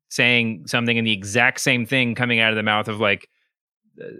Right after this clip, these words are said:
a low-level intern or something like that. I mean, there, there's certain people who, or, or someone who, who's a problematic employee. This could have been the third strike or the one hundredth strike or, or whatever. They could have been specifically told,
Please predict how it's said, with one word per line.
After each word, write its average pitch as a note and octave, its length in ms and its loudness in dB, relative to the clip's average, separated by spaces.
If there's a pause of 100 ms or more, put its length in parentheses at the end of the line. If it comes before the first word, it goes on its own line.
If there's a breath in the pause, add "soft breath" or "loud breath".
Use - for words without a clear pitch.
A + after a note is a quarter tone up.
(240)
a C#3 80 0
low-level B2+ 580 4
intern G#2+ 420 -2
or G#2+ 80 -2
something A2 300 -2
like G2 160 -4
that. G2+ 140 -2
I C#3+ 100 0
mean, C3+ 100 -2
there, C3+ 140 -2
there's C3+ 200 -2
certain E3 260 0
people C#3+ 260 2
who, C3+ 80 0
or, G3+ 380 2
or F#3 60 2
someone E3+ 260 0
who, D3+ 140 -4
who's C#3+ 180 -2
a C#3 40 2
problematic C3 540 0
employee. C3+ 380 0
This D3 160 0
could F#3 160 0
have C#3+ 80 -4
been C3+ 120 2
the C3 80 -2
third C3+ 300 -4
strike D#3+ 380 -2
or A2+ 60 0
the A#2 80 -2
one A#2+ 140 -2
hundredth B2+ 300 -2
strike B2 400 2
or, G#2 240 -4
or B2+ 180 -2
whatever. A#2+ 500 0
They A2+ 120 -6
could D3 140 -2
have B2+ 60 -6
been B2+ 120 -2
specifically C3+ 540 -2
told, C3 340 0